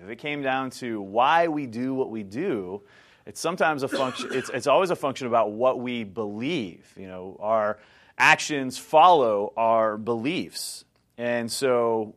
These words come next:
when we get into debates, it might be for understanding. It might be for refinement. It might be for asserting,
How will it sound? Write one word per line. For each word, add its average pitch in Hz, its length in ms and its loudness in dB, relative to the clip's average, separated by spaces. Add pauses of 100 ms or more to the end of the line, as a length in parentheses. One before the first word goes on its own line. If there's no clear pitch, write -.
when 127 220 -6
we 127 160 -4
get 135 180 0
into 123 400 -8
debates, 117 680 -4
it 107 100 -12
might 123 260 -4
be 113 640 -8
for 107 420 -8
understanding. 113 720 -10
It 92 100 -14
might 107 240 -6
be 107 240 -8
for 104 560 -4 (280)
refinement. 113 680 -2
It 95 60 -12
might 139 280 0
be 117 200 -4
for 110 600 0 (260)
asserting, 127 720 -2